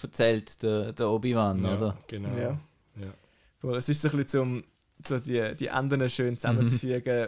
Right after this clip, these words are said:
Speaker 1: Mhm.
Speaker 3: wo entstanden sind durch Dialog von der neuen und der alten Trilogie. Aber ja, es war, äh, ist okay gewesen.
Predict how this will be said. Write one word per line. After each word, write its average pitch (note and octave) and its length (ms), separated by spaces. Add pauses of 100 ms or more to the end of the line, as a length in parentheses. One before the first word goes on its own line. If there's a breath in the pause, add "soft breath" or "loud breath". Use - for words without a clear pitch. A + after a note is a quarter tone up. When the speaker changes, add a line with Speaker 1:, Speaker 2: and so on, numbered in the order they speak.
(120)
Speaker 1:
Mhm. B2+ 100
Speaker 3:
wo A#2+ 360 (260)
entstanden A#2+ 440
sind A#2 280
durch A#2+ 120
Dialog A#2 380
von - 240 (280)
der - 80
neuen A#2 240
und A2+ 140
der - 80
alten D3 240
Trilogie. - 400 (800 soft breath)
Aber C3 420 (120)
ja, C3 280 (140)
es - 180
war, C3 140
äh, B2+ 40
ist C3+ 80
okay - 260
gewesen. F#3 300